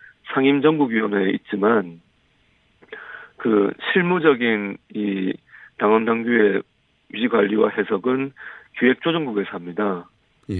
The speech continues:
Speaker 2: 예.
Speaker 1: 그래서 조직국에서 법률 판단을 한, 한다는 거는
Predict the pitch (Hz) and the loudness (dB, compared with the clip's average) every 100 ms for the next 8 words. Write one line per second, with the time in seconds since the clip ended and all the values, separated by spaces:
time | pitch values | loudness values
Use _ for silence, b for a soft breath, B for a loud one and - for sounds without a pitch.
0 | 78 73 120 117 110 - B B - 175 | -6 -6 -4 0 0 0 B B -6 -2
1 | 180 190 135 123 110 - 135 143 135 151 | 0 0 2 2 2 -2 0 2 2 0
2 | 147 135 110 117 - - 127 131 120 110 | 2 2 0 -8 -12 -14 -4 -2 -2 -4
3 | 104 98 | -4 -6